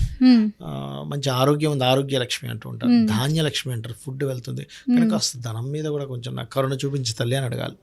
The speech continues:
Speaker 1: మ్మ్.
Speaker 2: అదే కానీ నాకు లక్ష్మి అనుగ్రహం లేదు. చాలా మంది
Speaker 1: మ్మ్.
Speaker 2: చేసే మిస్టేక్ ఏంటంటే,
Speaker 1: మ్మ్.
Speaker 2: వాళ్ళ నోటితో వాళ్ళే మాటి మాటికి చెడు అనుకుంటూ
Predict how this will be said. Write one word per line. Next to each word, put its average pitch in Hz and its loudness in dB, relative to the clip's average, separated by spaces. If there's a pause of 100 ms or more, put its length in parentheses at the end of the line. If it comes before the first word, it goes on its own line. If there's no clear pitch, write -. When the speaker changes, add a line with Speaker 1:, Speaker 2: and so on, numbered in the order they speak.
(120)
Speaker 1:
మ్మ్. 233 6
Speaker 2:
అదే 131 0
కానీ 127 0
నాకు 120 -4
లక్ష్మి 113 -8
అనుగ్రహం 120 -8
లేదు. 120 -8 (220)
చాలా 131 6
మంది - 2
Speaker 1:
మ్మ్. - -2
Speaker 2:
చేసే 117 -6
మిస్టేక్ 117 -8
ఏంటంటే, 123 -12 (100)
Speaker 1:
మ్మ్. 226 4 (180)
Speaker 2:
వాళ్ళ 143 10
నోటితో 165 2
వాళ్ళే 156 2 (840)
మాటి 147 0
మాటికి 151 0
చెడు 151 4
అనుకుంటూ 156 0